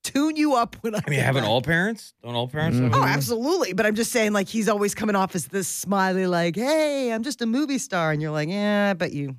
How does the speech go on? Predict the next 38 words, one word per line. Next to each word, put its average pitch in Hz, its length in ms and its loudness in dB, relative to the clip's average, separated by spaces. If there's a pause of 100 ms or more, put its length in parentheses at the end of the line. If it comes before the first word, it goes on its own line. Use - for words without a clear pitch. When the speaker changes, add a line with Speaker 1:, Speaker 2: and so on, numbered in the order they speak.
Speaker 1:
also 131 480 -12 (500)
have 139 140 -4
a 135 80 -6
whole 131 220 -8
lot 127 200 -6
of 117 220 -8
stuff - 340 -4
going 147 300 -2
on." 143 280 -4
Speaker 2:
Well, 117 160 2
Ma-, 120 280 0
so 143 160 0
it 117 60 -2
comes 135 180 0
out 120 120 0
today. 87 260 -4 (480)
Speaker 1:
Uh, 214 200 2
yes. - 340 -6
Speaker 3:
Are 147 80 2
you 147 60 2
gonna 170 160 2
t-, 113 120 -2 (200)
try 151 180 0
to 139 60 0
see 160 240 -2
it 160 200 -4 (280)
Speaker 2:
I'll 165 80 0
see 151 100 0
it 190 60 4
Speaker 3:
today? 135 100 2
Speaker 2:
eventually. 107 400 -2
Speaker 3:
Okay. 104 480 2
Yeah, 101 220 2
I'm, 95 280 0
I 98 60 -8
have 98 140 -2
nothing 95 320 -2
on 87 280 0